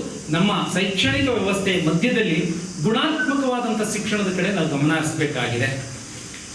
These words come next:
ಗುಣಾತ್ಮಕ ಶಿಕ್ಷಣದ ಕಡೆ ಎಲ್ಲಾ ಶಾಲೆಗಳು, ಎಲ್ಲಾ ತರಹದ ಶಾಲೆಗಳಲ್ಲೂ ಕೂಡ ಇವತ್ತು ಶಿಕ್ಷಣ ಚೆನ್ನಾಗಿದೆ. ಹಾಗಾಗಿ ನೀವು ಯಾರು ಕೂಡ ಆತಂಕ ಪಡೋ ಅಗತ್ಯ ಇಲ್ಲ. ಸರ್ಕಾರದಲ್ಲಿ ಲಭಿಸುವಂತಹ ಎಲ್ಲಾ ರೀತಿಯ ಅನುಕೂಲಗಳು ನಿಮಗೆ ಶಾಲೆಯಲ್ಲಿ ಸಿಗುತ್ತೆ.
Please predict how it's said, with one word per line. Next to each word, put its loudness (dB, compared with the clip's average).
ಗುಣಾತ್ಮಕ 0
ಶಿಕ್ಷಣದ 0
ಕಡೆ 0
ಎಲ್ಲಾ 2
ಶಾಲೆಗಳು, 0
ಎಲ್ಲಾ 2
ತರಹದ 2
ಶಾಲೆಗಳಲ್ಲೂ 0
ಕೂಡ 0
ಇವತ್ತು 0
ಶಿಕ್ಷಣ 0
ಚೆನ್ನಾಗಿದೆ. 2
ಹಾಗಾಗಿ 0
ನೀವು 2
ಯಾರು 0
ಕೂಡ 0
ಆತಂಕ 2
ಪಡೋ 0
ಅಗತ್ಯ 0
ಇಲ್ಲ. 2
ಸರ್ಕಾರದಲ್ಲಿ 0
ಲಭಿಸುವಂತಹ 2
ಎಲ್ಲಾ 2
ರೀತಿಯ 2
ಅನುಕೂಲಗಳು 2
ನಿಮಗೆ 2
ಶಾಲೆಯಲ್ಲಿ 2
ಸಿಗುತ್ತೆ. 2